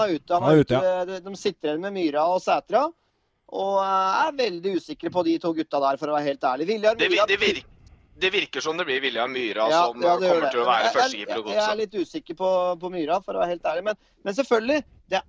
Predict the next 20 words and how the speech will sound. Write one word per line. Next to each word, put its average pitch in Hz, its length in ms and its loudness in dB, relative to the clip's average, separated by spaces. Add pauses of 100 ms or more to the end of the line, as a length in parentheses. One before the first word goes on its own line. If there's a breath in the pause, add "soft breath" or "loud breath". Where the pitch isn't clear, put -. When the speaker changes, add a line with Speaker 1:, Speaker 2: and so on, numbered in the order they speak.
Speaker 1:
er, 170 320 0 (500)
eh, 339 140 -6
spennende 156 540 -2
momenter 151 400 -4
i 160 60 0
det 156 100 -2
Godslaget. 147 520 0 (380 soft breath)
Med, 165 460 0
med 175 140 2
Maigård, 165 680 0
Stengel, 156 580 -6
Ipalipo. 165 600 -4
Det 165 80 2
er 160 60 0
en 180 120 -6
bra 151 320 0
treer 143 280 -6
på 175 100 -6
midten, 165 300 -8
faktisk. - 560 -8